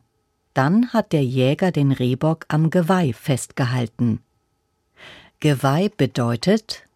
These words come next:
ein Reh trägt das Geweih auf dem Kopf. Das Geweih besteht aus hartem Knochen. Ein Hirsch trägt auch ein Geweih. Der Jäger hat den Rehbock aus dem Wasser gezogen.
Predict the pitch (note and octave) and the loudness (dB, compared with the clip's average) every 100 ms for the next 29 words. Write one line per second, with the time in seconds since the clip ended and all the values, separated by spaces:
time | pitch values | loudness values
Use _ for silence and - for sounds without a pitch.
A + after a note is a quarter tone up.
0 | _ - C#3+ C3+ C3+ D3 G3 - G3 F3+ | _ -4 0 0 2 2 0 -2 -2 -2
1 | - D3+ - - A#2+ B2 C3 E3 - B2+ | -2 -4 -2 -4 -2 0 -2 -4 -6 -8
2 | - E3 - D3 - - - _ _ _ | 0 0 0 -4 -4 -10 -20 _ _ _
3 | - - - E3 F3 - E3+ B2 B2+ C#3 | -20 -20 -6 -2 -2 0 0 2 0 2
4 | A3+ - G3+ - F3+ - C#3+ - D#3+ F#3 | 0 0 -4 0 -2 0 -4 -4 -4 -4
5 | - F#3+ D#3+ - D#3+ - A#2 G#2+ _ _ | -2 0 0 0 0 0 -2 -2 _ _
6 | _ _ _ _ _ - F3 F3 F#3 G#3 | _ _ _ _ _ -4 2 4 4 2
7 | C#3 - - F#3 F#3+ - F3+ C#3 - C3+ | 0 -8 -6 -4 -4 -2 -2 -2 -2 -2
8 | A#2+ B2 A#2+ A2+ G#2+ _ _ _ _ _ | 0 -2 -2 -2 -6 _ _ _ _ _
9 | _ - - - - B2+ A#2+ C3 F#3 G#3+ | _ -20 -20 -20 -8 -2 0 2 2 2
10 | G#3 F#3 C#3+ C#3 C3 F3+ F#3 F#3 - - | 0 0 0 0 2 2 2 0 -2 -4
11 | F3+ G3 G3 F#3 D3+ C#3+ - C3+ A#2 - | -4 -2 0 2 2 0 0 -2 -2 -6
12 | - B2+ A2 A#2 D3 | -2 -2 0 -4 -8